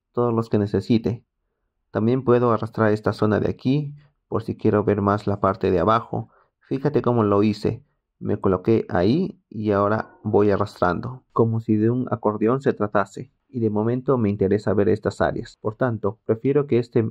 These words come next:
más grande y puedo cambiar de áreas esos campos. Y como puedes observar, puedo hacer todos los cambios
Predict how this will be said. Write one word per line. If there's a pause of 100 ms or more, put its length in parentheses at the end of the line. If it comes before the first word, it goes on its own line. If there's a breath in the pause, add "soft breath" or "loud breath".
más
grande
y
puedo
cambiar
de
áreas
esos
campos.
Y
como
puedes
observar,
puedo
hacer
todos
los
cambios